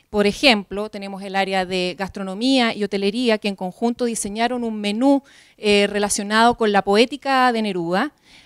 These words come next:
Por otro lado, también el área de diseño gráfico realizó una estrategia comunicacional que se evidenció en un obsequio, eh, para una empresa, eh,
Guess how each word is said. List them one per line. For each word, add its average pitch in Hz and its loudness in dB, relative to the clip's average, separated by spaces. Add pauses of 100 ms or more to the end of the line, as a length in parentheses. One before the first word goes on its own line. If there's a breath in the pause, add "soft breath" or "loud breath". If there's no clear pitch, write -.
Por 202 0
otro 214 -2
lado, 214 6
también 208 -2
el 202 -2
área 202 2
de 190 2
diseño 190 -4
gráfico 220 -4
realizó 214 2 (180 soft breath)
una 202 0
estrategia 247 0
comunicacional 208 -4
que 214 -8
se 208 0
evidenció 190 0
en 233 0
un 220 -4
obsequio, 202 -2 (300 soft breath)
eh, 190 -6
para 190 2
una 190 0
empresa, 220 -2
eh, 190 -12